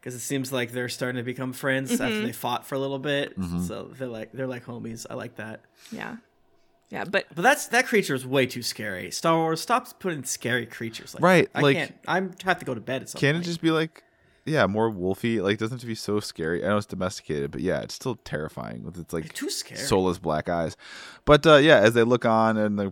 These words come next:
Speaker 3: uh, you get the impression maybe this is a creature that's, like, been kind of a hassle for the
Speaker 2: Mm-hmm.
Speaker 1: Yeah.
Speaker 3: tribe when they go out and they're foraging. Um,
Speaker 1: Yeah, it was very much like, "Oh, the outsider did the great hunt and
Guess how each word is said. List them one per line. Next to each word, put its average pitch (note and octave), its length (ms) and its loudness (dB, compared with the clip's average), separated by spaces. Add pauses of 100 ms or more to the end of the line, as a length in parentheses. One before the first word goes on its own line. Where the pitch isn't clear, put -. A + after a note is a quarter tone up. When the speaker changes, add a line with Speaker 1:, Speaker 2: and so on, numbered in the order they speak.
(520)
Speaker 3:
uh, - 60 -14 (180)
you B2 140 -10
get B2+ 140 2
the B2 80 2
impression A2+ 360 2
maybe F#2+ 280 2
this F#2 180 0
is F#2+ 80 -4
a F2+ 80 0
creature F2 400 -4
that's, E2+ 240 -2
like, F2 200 0 (500)
been F2 200 -2
kind F2+ 200 -2
of E2 80 0
a D2+ 40 0
hassle F#2+ 600 0 (320)
for A#3+ 80 -2
the F#3+ 60 0 (120)
Speaker 2:
Mm-hmm. F3+ 60 -8
Speaker 1:
Yeah. E3+ 40 -2
Speaker 3:
tribe G2+ 400 4
when G2+ 80 0
they G2+ 100 0
go G2 220 4
out G2+ 360 6
and G2 100 -6
they're G2 80 -2
foraging. G2+ 800 -2
Um, D#3+ 300 -2
Speaker 1:
Yeah, D#3+ 120 6
it C3+ 40 6
was C3+ 100 -2
very F#3+ 180 4
much E3 240 -2
like, C3 380 0 (480)
"Oh, C3 240 2
the B2+ 160 -2
outsider B2 720 -4 (180)
did B2 220 -6
the A#2+ 80 -8
great A#2 340 -6
hunt A2+ 320 -8
and A2 320 -10